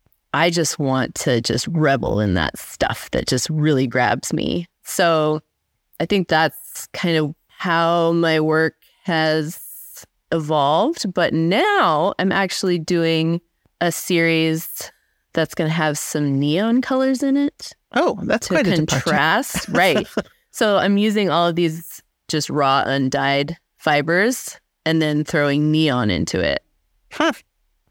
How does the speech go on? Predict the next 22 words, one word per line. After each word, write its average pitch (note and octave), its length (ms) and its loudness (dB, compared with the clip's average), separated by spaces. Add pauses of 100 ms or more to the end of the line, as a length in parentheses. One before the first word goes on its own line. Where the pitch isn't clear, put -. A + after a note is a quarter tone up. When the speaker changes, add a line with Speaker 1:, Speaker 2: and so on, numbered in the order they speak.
(180)
Speaker 1:
Why, D#3 400 2
I F3 60 2
couldn't D#3+ 280 -2
tell C3 220 0
you. - 140 -2 (540)
I E3 80 0
think E3+ 280 0
it's - 240 -2
just - 320 -2
to F#3 100 0
be C#3+ 180 2
like, A#2+ 380 0
"Okay, - 440 -2 (600)
here's D3 280 0
a D#3+ 60 0
color, B2 520 0 (220)
see - 220 0
what C3 220 2
you C3 60 2
do - 120 -2
with - 200 -4
it." - 180 -2